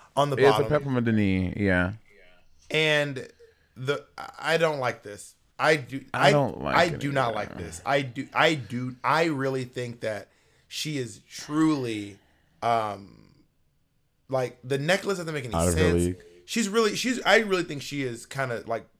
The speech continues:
Speaker 1: coasting through the competition. I really do feel that way, and I hate to say it, but I
Speaker 2: Yeah.
Speaker 1: yeah.
Speaker 2: Yeah, I agree. This is not my favorite look. Um, and, uh, what made it worse is that she,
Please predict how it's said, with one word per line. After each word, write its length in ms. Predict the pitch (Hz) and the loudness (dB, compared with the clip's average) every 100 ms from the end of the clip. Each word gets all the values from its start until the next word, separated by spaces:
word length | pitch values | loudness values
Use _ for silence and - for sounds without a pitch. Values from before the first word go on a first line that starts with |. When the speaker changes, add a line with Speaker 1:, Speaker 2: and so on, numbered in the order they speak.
| _ _ | _ _
Speaker 1:
coasting 460 | - 143 135 131 120 | 0 2 2 -2 -10
through 80 | 123 | -10
the 80 | 113 | -10
competition. 480 | 113 - 101 98 | -12 -12 -18 -14
I 40 | 113 | -10
really 340 | 117 131 123 | -6 -4 -4
do 100 | 104 | -8
feel 180 | 104 104 | -10 -10
that 160 | 98 69 | -10 -10
way, 140 | 73 | -10
and 100 | 87 | -10
I 140 | 120 120 _ _ _ _ | -10 -12 _ _ _ _
hate 200 | - 156 | -4 -4
to 60 | 127 | -4
say 160 | 131 113 | -4 -2
it, 140 | 98 | -4
but 100 | 104 - | -8 -8
I 40 | |
Speaker 2:
Yeah. 1000 | 117 120 123 120 120 123 120 120 120 120 | -2 0 2 4 4 2 2 2 2 2
Speaker 1:
yeah. 220 | 113 98 - - _ _ _ _ _ _ _ _ | 0 -4 -8 -18 _ _ _ _ _ _ _ _
Speaker 2:
Yeah, 220 | 113 127 127 | -2 0 2
I 100 | 135 | 2
agree. 480 | 139 98 101 104 | 2 0 2 2
This 160 | 104 120 | 4 2
is 60 | 123 | 2
not 140 | 120 | 2
my 100 | 117 | 2
favorite 280 | 107 107 101 | 4 4 2
look. 580 | 95 98 98 98 98 - | 2 2 4 2 0 0
Um, 640 | 98 98 92 95 95 87 - - _ _ _ | 2 4 2 2 2 0 -2 -20 _ _ _
and, 280 | 131 147 139 | -4 0 0
uh, 80 | 131 120 - - | -2 -4 -12 -10
what 80 | 170 | -4
made 100 | 180 | 0
it 60 | 165 | 2
worse 280 | 127 143 143 | 6 6 6
is 60 | |
that 100 | 131 | 0
she, 300 | - 131 120 | 2 2 2